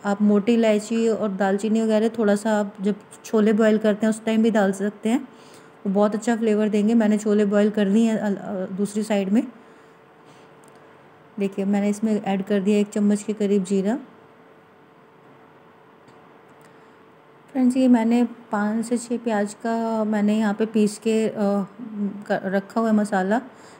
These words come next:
जिसमें मैंने, अ, दस, अ, से ग्यारह मैंने, अ, गार्लिक, अ, ले लिए हैं, क्लोव्स ले लिए हैं गार्लिक के कलियाँ, और साथ में एक दो इंच का टुकड़ा अदरक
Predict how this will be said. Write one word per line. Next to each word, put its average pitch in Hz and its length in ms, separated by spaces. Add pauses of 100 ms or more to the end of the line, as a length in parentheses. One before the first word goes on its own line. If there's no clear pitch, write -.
(120)
जिसमें 214 220
मैंने, 214 400
अ, 214 200 (180)
दस, 196 380
अ, 202 120 (160)
से 226 120
ग्यारह 202 380
मैंने, 208 420
अ, 208 40 (1200)
गार्लिक, 190 480
अ, 202 240
ले 190 240
लिए 202 240
हैं, 208 280 (140)
क्लोव्स 190 300
ले 208 100
लिए 202 140
हैं 202 120
गार्लिक 190 320 (140)
के 233 180 (440)
कलियाँ, 202 440 (360)
और 202 100
साथ 196 300
में 214 160
एक 208 220
दो 214 140
इंच 214 180
का 208 220
टुकड़ा 196 400
अदरक 190 260